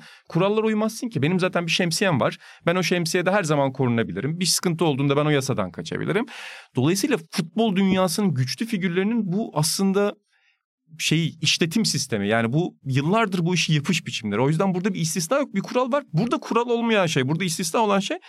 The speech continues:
yakalanmaları ve bu sefer kaybetmeleri aslında. Yani bu daha önce ge-, gerçekleşmemiş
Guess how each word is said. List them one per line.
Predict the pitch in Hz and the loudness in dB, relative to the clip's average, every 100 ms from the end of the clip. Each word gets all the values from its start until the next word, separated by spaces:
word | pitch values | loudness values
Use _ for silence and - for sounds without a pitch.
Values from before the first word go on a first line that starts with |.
| - - - | -20 -20 -2
yakalanmaları | 139 160 226 226 214 226 285 | 0 2 2 2 2 0 -2
ve | 277 233 | -4 -6
bu | 254 | -4
sefer | - 226 269 | -2 0 -2
kaybetmeleri | - 196 160 123 107 95 92 | 0 0 2 -2 -2 -4 -4
aslında. | 90 - 92 | -8 -12 -4
Yani | 101 123 | -2 0
bu | 190 | 0
daha | 185 | 0
önce | 120 98 | 0 -2
ge-, | 101 - | -6 -4
gerçekleşmemiş | 107 104 98 - - - 95 | -4 -2 -6 -8 -12 -10 -12